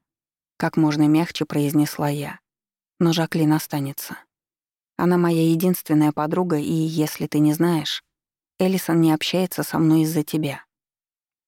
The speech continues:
Я немного волновалась, когда говорила об Эллисон, потому что до сих пор не давала Алексу намёка на то, что мы поругались именно из-за него.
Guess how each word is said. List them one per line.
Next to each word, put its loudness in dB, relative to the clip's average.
Я 2
немного 2
волновалась, 0
когда 0
говорила 0
об -2
Эллисон, -4
потому 0
что -2
до 0
сих -6
пор -4
не 4
давала -2
Алексу -6
намёка 2
на 0
то, -6
что -4
мы 2
поругались -4
именно 2
из-за 0
него. -2